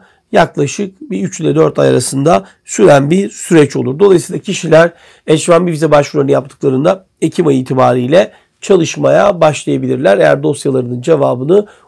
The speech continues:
olumlu bir şekilde aldıysalar. Ve bu yapılan başvuruda verilecek vizenin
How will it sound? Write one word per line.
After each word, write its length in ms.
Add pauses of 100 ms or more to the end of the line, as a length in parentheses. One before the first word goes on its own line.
olumlu 340
bir 60
şekilde 380
aldıysalar. 680 (380)
Ve 340
bu 180
yapılan 460
başvuruda 580
verilecek 500
vizenin 760